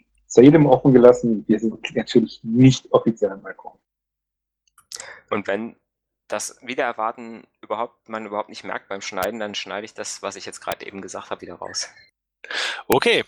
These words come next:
Speaker 3: prima. Dann würde ich sagen, was machen wir denn heute,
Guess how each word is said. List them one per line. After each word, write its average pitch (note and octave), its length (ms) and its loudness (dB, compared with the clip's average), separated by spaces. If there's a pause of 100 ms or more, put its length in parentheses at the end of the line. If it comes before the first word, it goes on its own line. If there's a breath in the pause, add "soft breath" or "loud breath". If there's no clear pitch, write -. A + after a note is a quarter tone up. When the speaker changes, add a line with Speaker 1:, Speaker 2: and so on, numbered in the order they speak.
Speaker 3:
prima. E3+ 340 -6 (520 loud breath)
Dann D#3 200 -4
würde F3+ 140 -8
ich E3+ 80 -8
sagen, E3 420 -4 (140)
was C#3 160 -8
machen F#3 180 -2
wir F3+ 60 -4
denn B2+ 160 -6
heute, A2 260 -4